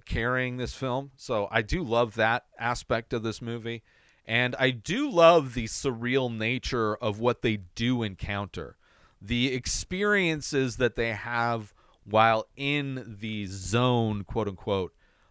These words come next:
uh, I do think are beautiful and interesting and, like, new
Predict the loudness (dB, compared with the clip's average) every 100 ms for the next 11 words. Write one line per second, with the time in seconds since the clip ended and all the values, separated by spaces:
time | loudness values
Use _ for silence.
0 | _ -4 0 2 0 -2 -6 -20 -4 -4
1 | -2 -2 0 -2 0 2 2 0 -4 -4
2 | -2 0 2 2 0 -6 -6 -8 -14 _
3 | _ _ -8 -4 -2 0 -2 -2 -2 -2
4 | -6 -12 _ -6 -4 -4 -6 -10 -16 -20
5 | _ _ _ _ _ _ _ _ _ _
6 | _ _ _ -8 -2 -2 -4 -12 -6 0
7 | 2 4 4 2